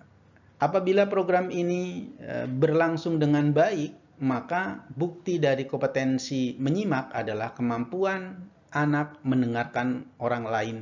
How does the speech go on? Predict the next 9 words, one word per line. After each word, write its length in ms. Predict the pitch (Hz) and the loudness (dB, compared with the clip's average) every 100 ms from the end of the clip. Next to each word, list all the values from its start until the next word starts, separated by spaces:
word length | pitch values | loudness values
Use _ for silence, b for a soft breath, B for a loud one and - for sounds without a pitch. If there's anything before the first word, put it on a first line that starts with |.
| 120 | -10
yang 320 | 107 101 101 | -8 -8 -4
sedang 560 | - 139 135 135 135 | 0 2 2 0 -4
berbicara 880 | 127 113 123 120 214 208 107 117 - | -2 -2 -2 -2 -2 -2 -2 -6 -8
atau 320 | 117 113 139 | -6 -2 0
sedang 320 | 151 120 123 127 | 0 0 0 2
melakukan 560 | 117 113 117 110 117 | 0 -2 -4 -4 -4
sesuatu. 640 | 113 117 117 104 - 101 - _ B B B B B B - | -6 -6 -2 -2 -4 -12 -18 _ B B B B B B -6
Apabila 720 | 127 160 170 202 220 220 170 | 2 2 4 4 4 2 0
ada 560 | 180 180 190 190 196 | 2 4 4 2 -4